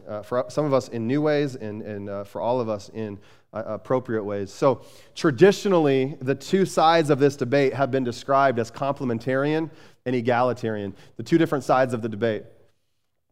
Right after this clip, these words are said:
Complementarians view that, uh, their view is that genders are distinct from one another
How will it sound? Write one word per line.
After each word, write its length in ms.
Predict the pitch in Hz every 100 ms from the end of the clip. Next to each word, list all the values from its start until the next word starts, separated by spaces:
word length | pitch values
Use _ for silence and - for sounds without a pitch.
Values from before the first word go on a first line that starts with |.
| _ -
Complementarians 1200 | 175 196 214 196 156 170 170 180 147 135 123 110
view 520 | 120 131 160 139 135
that, 300 | 123 127 -
uh, 220 | 135 127
their 220 | 117 156 160
view 240 | 156 147
is 120 | 135
that 160 | 135 127
genders 520 | 113 151 175 196 175
are 180 | 151 143
distinct 640 | 123 - - - 170 185
from 240 | - 196 165
one 160 | 165
another 400 | 160 127 143 185